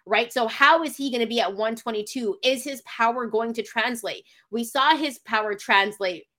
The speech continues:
at the other divisions, with going from junior flyweight, going to junior bantamweight, going to bantamweight. But is his power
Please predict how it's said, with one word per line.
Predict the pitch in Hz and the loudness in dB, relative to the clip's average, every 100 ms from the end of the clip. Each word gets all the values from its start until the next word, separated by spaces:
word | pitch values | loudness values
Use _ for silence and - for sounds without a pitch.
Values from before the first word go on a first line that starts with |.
| - | -6
at | 214 | -2
the | 208 | -2
other | 202 202 | 0 0
divisions, | 190 190 175 175 170 | 0 -2 -4 -8 -10
with | 175 | -4
going | 208 208 | 0 0
from | 208 208 | -2 -4
junior | 202 196 196 196 | -4 -4 -4 0
flyweight, | 190 190 190 185 - | 0 0 -2 -8 -4
going | 196 190 | -4 -4
to | - 190 | -6 -6
junior | 190 190 185 | -4 -6 -2
bantamweight, | 175 180 185 180 180 | 0 0 0 -4 -4
going | 185 185 | -6 -6
to | - | -6
bantamweight. | 180 180 175 156 147 _ - _ | -2 0 -2 -6 -10 _ -20 _
But | 233 220 240 | 6 6 4
is | 269 277 | 4 4
his | 302 262 | -4 -6
power | - - 269 269 196 190 | -2 4 4 4 0 -2